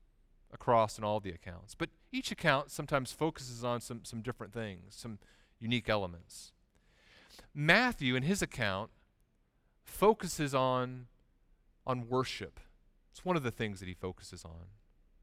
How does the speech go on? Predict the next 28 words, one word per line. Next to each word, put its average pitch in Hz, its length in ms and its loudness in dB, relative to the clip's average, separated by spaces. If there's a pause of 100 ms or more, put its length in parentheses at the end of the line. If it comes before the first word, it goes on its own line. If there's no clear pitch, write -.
(380)
So 170 320 8
notice 180 540 8
here, 117 380 2 (340)
they've, 143 220 8 (100)
they've 147 160 4
been 156 160 2
told 196 480 8
that 143 100 -2
Jesus 165 560 -2
has 131 160 0
risen 165 300 0
from 156 160 -8
the 151 80 -2
dead, 104 380 2 (260)
and 147 360 2
they 156 100 8
begin 175 420 2
to 156 320 4
obey 156 400 6
the 156 100 2
angel's 147 360 0
instructions. 135 540 0
They 139 100 4
depart 165 400 4
quickly 180 320 2
from 139 160 -4
the 127 80 -2
tomb. 147 500 0